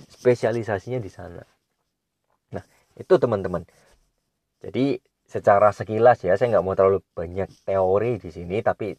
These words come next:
tadi sudah saya tunjukin, eh, beberapa study case, study case yang teman-teman bisa pelajari. Oke, nah, nanti kita akan belajar lebih dalam lagi tentang yang namanya, atau kita gali lebih dalam lagi tentang yang namanya dunia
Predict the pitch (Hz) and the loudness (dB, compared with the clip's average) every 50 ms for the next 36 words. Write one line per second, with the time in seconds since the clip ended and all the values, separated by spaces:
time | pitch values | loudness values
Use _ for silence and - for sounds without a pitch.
0 | _ _ - 87 87 101 104 - 107 87 92 90 85 82 82 - 90 90 - - | _ _ -8 -8 -6 -6 -8 -10 -8 -6 -4 -2 -2 -4 -4 -6 -8 -8 -8 -8
1 | 95 92 82 - - - 113 120 120 120 _ _ _ _ _ _ _ _ _ _ | -10 -10 -10 -12 -10 -6 -6 -6 -6 -8 _ _ _ _ _ _ _ _ _ _
2 | _ _ - 87 92 95 92 87 - - 90 - - 92 92 87 - - 90 92 | _ _ -6 -4 -2 -2 -2 -4 -6 -10 -14 -10 -6 -4 -4 -4 -4 -4 -6 -6
3 | 87 87 - _ - 92 - - - _ - 98 95 - - - - 92 87 - | -6 -8 -10 _ -12 -12 -12 -14 -12 _ -4 -4 -4 -4 -6 -12 -10 -10 -10 -10
4 | 90 _ - 131 131 - - - 101 92 90 95 90 90 87 92 104 113 101 95 | -10 _ -2 -2 -2 -2 -4 -8 -8 -8 -6 -6 -8 -8 -8 -6 -6 -6 -6 -8
5 | - 90 87 - 85 85 80 - - 82 80 92 87 - - _ _ _ _ _ | -10 -12 -12 -10 -8 -10 -8 -10 -10 -8 -6 -6 -8 -8 -10 _ _ _ _ _
6 | _ _ _ _ _ _ _ - 85 87 95 113 139 147 - - - _ _ _ | _ _ _ _ _ _ _ -8 -4 -2 -2 -2 -2 -4 -6 -14 -20 _ _ _
7 | _ _ - 98 90 - - - _ _ _ _ _ _ _ - 92 90 120 - | _ _ -8 -8 -6 -6 -8 -10 _ _ _ _ _ _ _ -16 -10 -8 -6 -4
8 | 120 - 113 104 101 - 104 101 104 101 92 - _ _ _ _ _ _ _ - | -2 2 2 2 2 0 -2 -4 -4 -8 -12 -16 _ _ _ _ _ _ _ -10
9 | 92 90 87 85 - - 123 120 127 120 - 117 107 - 104 95 95 95 95 98 | -8 -6 -6 -2 2 4 4 6 6 4 2 0 -4 -4 -2 -2 0 0 0 0
10 | 95 90 87 - - 104 95 101 90 85 - 92 92 92 87 87 90 92 90 90 | -2 -4 -4 -4 -6 -4 -4 -4 -4 -4 -4 -6 -4 -4 -6 -8 -8 -8 -8 -8
11 | 87 87 87 87 87 87 92 95 92 90 - - - - 87 - - 95 - - | -8 -8 -8 -8 -8 -6 -6 -4 -4 -4 -6 -6 -8 -12 -12 -10 -10 -10 -10 -10
12 | 101 - - 95 - - _ _ _ _ _ _ _ _ _ _ _ - 92 90 | -10 -8 -8 -10 -10 -12 _ _ _ _ _ _ _ _ _ _ _ -4 -4 -2
13 | 101 110 104 98 - 98 85 90 87 90 90 85 - 123 113 113 104 101 101 104 | -2 -2 -4 -6 -8 -8 -8 -8 -8 -8 -8 -8 -6 -6 -6 -6 -6 -6 -6 -6
14 | 98 95 95 92 101 104 98 - 90 85 92 95 | -6 -6 -6 -6 -6 -8 -8 -10 -10 -8 -6 -4